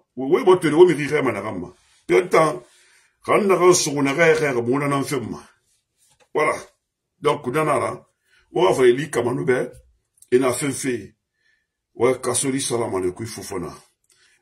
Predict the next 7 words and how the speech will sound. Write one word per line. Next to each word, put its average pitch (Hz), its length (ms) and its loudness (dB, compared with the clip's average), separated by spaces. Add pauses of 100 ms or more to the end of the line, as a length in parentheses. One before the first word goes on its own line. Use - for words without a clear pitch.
(100)
E 123 100 2
na 135 140 0
fɛn 131 200 -4
fɛ. 117 220 -8 (960)
Wa 135 420 -2 (4000)
<laughs> 107 680 -8
Ok. 123 140 -6